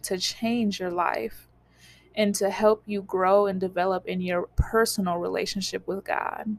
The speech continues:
But I pray that you are blessed from this, that if you liked it, that you go ahead and rate it so that people can hear it that need to hear it, that you share it with whoever you feel needs to hear this message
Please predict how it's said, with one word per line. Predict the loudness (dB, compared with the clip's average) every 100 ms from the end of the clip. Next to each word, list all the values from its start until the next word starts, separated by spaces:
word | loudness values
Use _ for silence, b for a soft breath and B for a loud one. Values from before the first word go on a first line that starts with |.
| 0
But | 6
I | 6
pray | 4 0 0
that | 0 0
you |
are | 0 0
blessed | 0 0 -2
from | -4 -2 -2
this, | -2 -6 -10 -14 -18 _ B B B -4
that | 0 2 0
if | -2
you | -4 0
liked | 2 2 0 -2
it, | -2 -2 -6
that | -4 -4 -4
you | 0
go | 4 4
ahead | 4 2 0
and | -2 0
rate | 2 2 0
it | -2
so | -2 -2
that | -2 -4
people | -6 -10 -4 -4
can | -4 -8 -8
hear | -8 -8 -2 2 4
it | 2
that | -2
need | 0 -4 -4
to | -8
hear | -2 0 2
it, | -2 -4 _ _
that | 0 0
you | -2
share | -2 2 4
it | 4
with | 2 0
whoever | 2 6 4 4 0
you | 0 -6
feel | -4 -2 0
needs | 0 -4 -6
to | -8
hear | -6 -4 -4
this | -4 -6
message | -6 -8 -8 -12 -10 -14